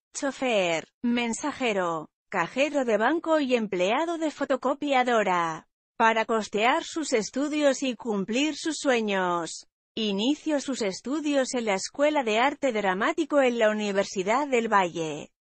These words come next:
Después estuvo en la Escuela de Artes y Ciencias Escénicas de Bogotá y en Estudio veintiuno con el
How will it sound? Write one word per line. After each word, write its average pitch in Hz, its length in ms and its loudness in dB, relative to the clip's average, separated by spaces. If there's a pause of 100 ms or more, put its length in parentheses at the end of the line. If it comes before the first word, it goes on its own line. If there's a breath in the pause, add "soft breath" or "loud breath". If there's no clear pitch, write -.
(200)
Después 196 720 0
estuvo 302 600 -2
en 262 160 2
la 233 140 2
Escuela 285 500 0
de 214 160 2
Artes 262 480 2
y 185 60 -8
Ciencias 269 580 -2
Escénicas 254 720 0
de 240 140 2
Bogotá 226 520 2
y 294 140 0
en 262 140 0
Estudio 339 560 -2
veintiuno 294 720 2
con 285 220 0
el 185 560 0